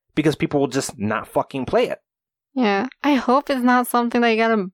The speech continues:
Speaker 2: buy the actual games. That would suck
Speaker 1: Yeah.
Speaker 2: so much.
Speaker 1: Stadia has the capacity to fix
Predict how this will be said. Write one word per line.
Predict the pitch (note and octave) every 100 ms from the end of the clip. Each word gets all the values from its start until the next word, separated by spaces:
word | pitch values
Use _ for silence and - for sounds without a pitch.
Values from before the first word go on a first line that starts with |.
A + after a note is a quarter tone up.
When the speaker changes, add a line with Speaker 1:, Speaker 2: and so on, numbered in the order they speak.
| _
Speaker 2:
buy | F3+ G3 G#3+
the | G3+ F#3+ -
actual | G3+ G3+ - F#3+
games. | F#3 F#3 F3+ F3 - G3 -
That | G3+ G#3+ -
would | G#3+
suck | - - G3+ A3
Speaker 1:
Yeah. | A3+ G#3+
Speaker 2:
so | F#3 F3+
much. | F#3 F#3
Speaker 1:
Stadia | - - D#3+ G3+ B3 A#3+
has | - F3 E3 D3+ B2+
the | B2+ C#3+
capacity | - - - E3 E3 - F3 E3
to | G#2
fix | - - F3 - - -